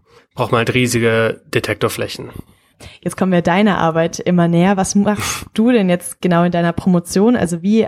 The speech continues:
Speaker 2: oder was arbeitest du, um für dieses Radioteleskop beizutragen?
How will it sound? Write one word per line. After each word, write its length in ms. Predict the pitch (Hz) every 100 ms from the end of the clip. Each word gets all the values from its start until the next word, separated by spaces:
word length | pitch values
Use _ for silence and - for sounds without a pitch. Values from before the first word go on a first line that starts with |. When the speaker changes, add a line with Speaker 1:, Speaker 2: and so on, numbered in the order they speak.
| -
Speaker 2:
oder 280 | - 160 156 -
was 300 | 185 - - _
arbeitest 520 | 180 196 208 202 -
du, 220 | 196 196 196
um 500 | - 185 185 185 180
für 200 | - 170
dieses 760 | 175 170 165 165 160 - -
Radioteleskop 1040 | 160 165 170 170 - 170 160 - 160 160 -
beizutragen? 760 | 143 - - - 85 82 175